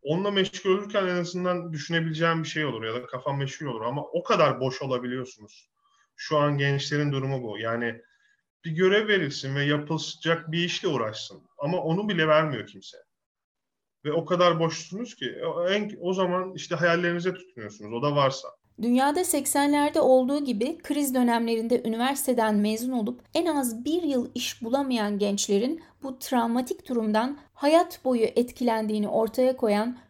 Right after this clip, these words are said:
Speaker 2: çok sayıda araştırma var. Ve tabii Türkiye'de pandemi olsun olmasın her daim bu durumda olan fazlasıyla genç var. Uzun süre iş bulamayan bu gençler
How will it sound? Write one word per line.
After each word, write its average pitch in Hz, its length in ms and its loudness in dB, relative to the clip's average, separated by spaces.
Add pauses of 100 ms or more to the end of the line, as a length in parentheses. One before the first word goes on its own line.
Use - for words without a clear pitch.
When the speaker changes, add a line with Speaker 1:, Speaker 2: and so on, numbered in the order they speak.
(100)
Speaker 2:
çok 381 260 -4
sayıda 233 340 2
araştırma 202 640 0
var. - 260 -12 (580)
Ve 330 100 2
tabii 339 320 0
Türkiye'de 320 600 2
pandemi 294 460 0
olsun 269 400 0
olmasın 247 480 0
her 320 300 0
daim 254 300 4
bu 240 100 -2
durumda 214 280 -2
olan 208 380 2 (260)
fazlasıyla 208 760 2
genç 196 400 0
var. - 240 -4 (300)
Uzun 320 280 2
süre 381 260 2
iş - 300 -2
bulamayan 254 540 2
bu 247 80 0
gençler 220 600 0